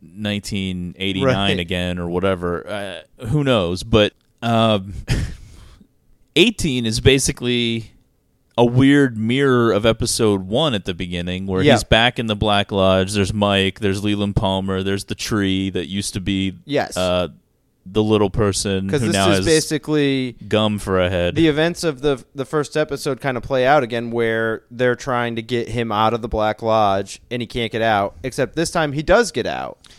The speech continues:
Speaker 2: And where in the first episode it's kind of Hawk approaching Sycamore Grove or whatever it's called, now it's Diane, and he just walks right out of the Black Lodge.
Speaker 1: Yeah, um, the little, the arm who used to be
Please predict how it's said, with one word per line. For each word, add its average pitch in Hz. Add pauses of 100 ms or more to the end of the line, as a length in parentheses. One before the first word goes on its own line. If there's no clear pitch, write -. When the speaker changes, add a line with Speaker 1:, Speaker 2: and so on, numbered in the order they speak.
(240)
Speaker 2:
And 170
where 175
in 170
the 160
first 170
episode 180
it's 139
kind 156
of 110
Hawk 170
approaching 127 (360)
Sycamore 131
Grove 107
or 104
whatever 101
it's 95
called, 101 (640)
now 147
it's 139
Diane, 135
and 143
he 151
just 147
walks 139
right 123
out 113
of 101
the 107
Black 104
Lodge. 120 (220)
Speaker 1:
Yeah, 165 (320)
um, 143
the 147
little, 156 (380)
the 131
arm 135 (380)
who 117
used 123
to 120
be 110